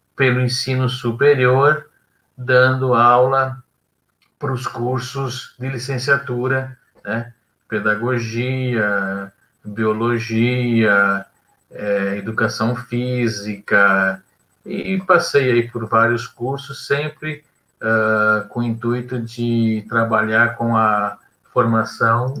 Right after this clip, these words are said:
de, de professores, né? E nesse tempo todo, sempre olhando aí pra,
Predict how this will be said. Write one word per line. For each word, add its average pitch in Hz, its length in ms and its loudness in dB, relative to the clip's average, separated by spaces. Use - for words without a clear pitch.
de, 107 760 -8
de 120 80 -10
professores, 113 1080 -4
né? 123 240 -6
E 165 120 -2
nesse 175 380 4
tempo 175 360 0
todo, 185 540 2
sempre 190 440 -4
olhando 143 600 2
aí 123 220 2
pra, 113 420 2